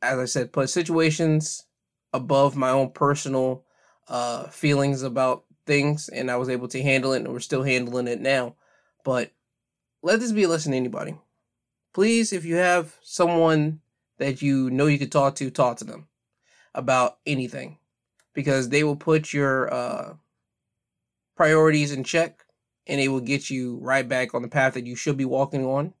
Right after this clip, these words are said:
I, if you don't have someone like that, I encourage you to find someone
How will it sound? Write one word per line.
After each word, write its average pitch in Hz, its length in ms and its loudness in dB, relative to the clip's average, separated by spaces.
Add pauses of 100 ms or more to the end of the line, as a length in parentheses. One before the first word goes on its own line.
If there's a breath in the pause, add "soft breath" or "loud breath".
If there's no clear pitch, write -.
(760 soft breath)
I, 127 400 0 (300)
if 143 160 -4
you 131 80 -4
don't 151 280 2
have 156 360 2
someone 165 280 0
like 165 180 -2
that, 165 280 -4 (220)
I 127 140 0
encourage 139 420 2
you 131 80 -4
to 156 240 -4
find 156 340 0
someone 151 500 -2